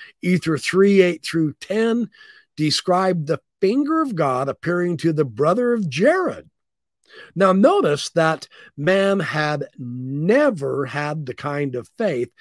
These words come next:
exhibited by the brother of Jared, and that is why he saw God's finger. But what about Enoch, who lived long before the brother of Jared on the other side of the flood?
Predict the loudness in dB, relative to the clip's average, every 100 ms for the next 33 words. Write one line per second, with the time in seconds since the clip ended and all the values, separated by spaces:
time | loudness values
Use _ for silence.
0 | -20 -8 -6 2 4 6 4 -2 -4 -2
1 | 0 0 -2 -4 -4 -4 -4 -4 2 2
2 | 2 -2 -12 -20 -20 -20 -4 0 2 2
3 | 0 0 -2 -2 -4 -6 -8 -8 -6 -4
4 | -2 -2 -4 -6 -6 -4 -2 0 0 0
5 | 0 -4 _ _ _ _ _ -8 -2 0
6 | 0 4 4 4 0 -6 _ _ _ _
7 | _ 4 6 6 4 2 2 4 6 4
8 | 4 0 -2 0 0 0 -2 -2 -2 -6
9 | -4 -2 0 2 2 2 0 -2 -2 -2
10 | 0 -2 -6 -2 -2 -2